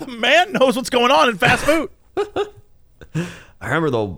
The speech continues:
Speaker 2: the last time I even tried one of those crazy Burger King things was the chicken fries. Everyone's like, "Dude, the chicken fries, now that's good." I tried 'em,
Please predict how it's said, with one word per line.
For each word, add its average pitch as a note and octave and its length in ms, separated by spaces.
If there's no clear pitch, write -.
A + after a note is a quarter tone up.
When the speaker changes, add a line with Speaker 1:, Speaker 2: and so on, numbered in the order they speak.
Speaker 2:
the A2 140
last A2+ 360
time D3 160
I A#2 60
even A2 160
tried A2+ 240
one A#2 40
of A2+ 60
those G2+ 140
crazy G#2 440
Burger F#2+ 280
King A#2 280
things A#2+ 300
was G#2 120
the G2+ 100
chicken B2 400
fries. D2 340
Everyone's F2+ 240
like, F#2+ 140
"Dude, A2 180
the F2+ 80
chicken A#2 380
fries, F2+ 400
now F2+ 140
that's B2+ 200
good." F#2+ 400
I - 80
tried B2+ 280
'em, D3 180